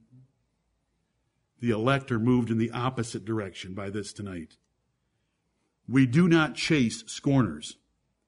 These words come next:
so you need to show some R. You need to show some repentance. We don't chase scorners that are mocking authority, mocking rebukes and correction.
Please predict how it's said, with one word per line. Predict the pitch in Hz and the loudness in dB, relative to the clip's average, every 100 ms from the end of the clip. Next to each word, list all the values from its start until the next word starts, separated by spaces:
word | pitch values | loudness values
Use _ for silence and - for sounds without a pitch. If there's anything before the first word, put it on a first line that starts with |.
| _ _ _ _ _ _ | _ _ _ _ _ _
so | - | -4
you | 135 | 2
need | 120 139 131 | 4 4 2
to | |
show | 117 - 139 127 | -2 0 2 2
some | 123 110 | 0 0
R. | 110 95 78 - _ _ _ _ _ _ _ _ _ - | 0 -2 -8 -14 _ _ _ _ _ _ _ _ _ -6
You | 113 | 0
need | 123 139 | 2 2
to | 120 | 0
show | - 135 | 2 2
some | 123 120 | 2 0
repentance. | 113 101 120 110 92 80 - - _ _ _ _ _ _ _ _ - | -2 -2 -2 -4 -4 -14 -18 -20 _ _ _ _ _ _ _ _ -4
We | 131 | 2
don't | 151 139 | 2 2
chase | 127 165 151 - | -2 -2 -2 -4
scorners | - 143 135 98 76 - - _ _ _ | -2 2 2 0 -8 -18 -20 _ _ _
that | 113 | -4
are | 113 | -2
mocking | 113 135 151 165 | 0 0 0 0
authority, | 156 - 143 131 123 131 - _ _ _ | -2 0 2 4 2 -2 -8 _ _ _
mocking | 113 127 151 - 156 | 0 2 2 2 2
rebukes | 139 117 139 143 143 | 2 4 2 0 -2
and | 131 | -4
correction. | 131 131 127 127 110 95 | 0 2 2 0 -10 -10